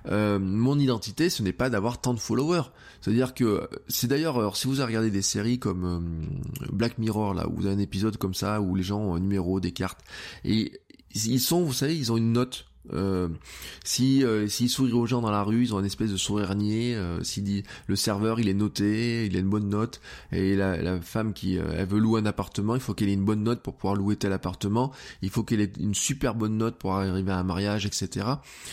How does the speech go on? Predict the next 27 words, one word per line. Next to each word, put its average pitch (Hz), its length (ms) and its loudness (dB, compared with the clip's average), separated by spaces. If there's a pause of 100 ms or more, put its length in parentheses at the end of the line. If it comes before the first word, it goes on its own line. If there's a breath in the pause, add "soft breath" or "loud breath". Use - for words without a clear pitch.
(200 loud breath)
Parce 107 180 -2
que, 120 100 2
pourquoi ? 123 460 -2
Parce 135 160 -4
que 139 320 2
elle 113 200 4
est, 147 200 0 (540 loud breath)
elle 113 140 4
est 120 40 6
rentrée 147 460 0
dans 131 140 0
ce, 95 760 2 (840)
dans 101 140 2
cette 107 180 2
notion-là, 101 520 2
c'est-à-dire 101 480 0
que 98 100 -2
si 110 140 0
on 101 120 0
pousse - 400 -2
au - 120 0
plus 117 200 -2
loin 117 380 2
et 104 120 2
qu'on 98 260 -2
considère 120 600 0
que 85 220 0